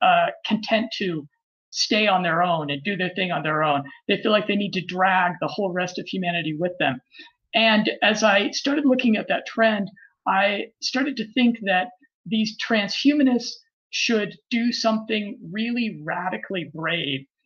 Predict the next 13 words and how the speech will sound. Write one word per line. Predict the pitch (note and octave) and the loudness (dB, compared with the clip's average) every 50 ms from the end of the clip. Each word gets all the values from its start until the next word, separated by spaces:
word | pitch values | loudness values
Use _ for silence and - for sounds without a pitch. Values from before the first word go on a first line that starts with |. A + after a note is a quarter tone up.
| _ _ - | _ _ -2
which | G#3+ A3+ A3 - | -2 0 0 -2
is | G#3 E3 E3+ | -4 -2 -2
that | G#3 F#3+ F#3+ | -4 -4 -2
they | - F#3+ G#3 | -2 0 0
should | A#3 - - C4 G#3+ D#3+ F3 | 2 2 2 2 0 0 2
go | G#3+ G3+ G3+ G3+ G#3 G#3+ A3 - - - | 2 2 4 4 4 2 2 0 0 -2
and | G3 E3+ E3 E3+ - | -2 -2 -2 -4 -4
take | - G#3 G3+ G#3 G3+ - F3 E3 - | -2 -2 -2 -2 -4 -6 -10 -6 -2
their | G3 F#3+ F#3+ F#3+ F#3+ F#3 F#3 F#3 F#3 F#3 - - - | 0 0 2 2 2 2 2 0 0 -2 -2 0 2
ideology | F3 F3 E3 E3+ D#3+ E3+ F#3 G3+ G#3+ G#3+ G#3+ G#3 - - G#3 G3+ G3+ G3+ G#3 F#3+ _ _ _ _ _ _ - | 2 2 2 2 2 2 4 4 4 4 2 0 -2 -4 -4 -4 -4 -6 -8 -10 _ _ _ _ _ _ 0
and | - F#3 F#3 F3+ D#3+ F#3 | 2 2 2 2 2 2
their | F#3 F3 F3 E3+ E3+ E3 E3 D#3+ D#3+ E3 E3 - _ | 2 2 2 2 2 2 2 0 0 -2 -4 -2 _
ethos | - A#3 A#3+ A#3+ A3+ - - - A3 G#3+ A3 G#3 G#3+ G3+ - | 4 6 6 6 4 2 0 2 2 4 4 2 2 0 -2